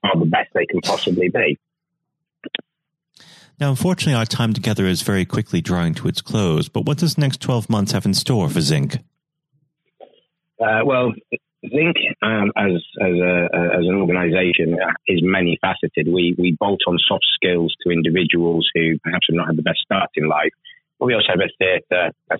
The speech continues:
Speaker 1: cinema, we have a twenty-five room residential block, we have,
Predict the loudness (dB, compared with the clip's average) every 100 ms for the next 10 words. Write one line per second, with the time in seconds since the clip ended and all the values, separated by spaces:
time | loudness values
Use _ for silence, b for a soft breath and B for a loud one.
0 | -2 0 0 0 -2 -4 _ _ -4 -2
1 | -2 -2 -2 -2 -2 -2 0 0 0 2
2 | 2 0 0 0 0 0 0 0 -2 -2
3 | 0 0 0 -2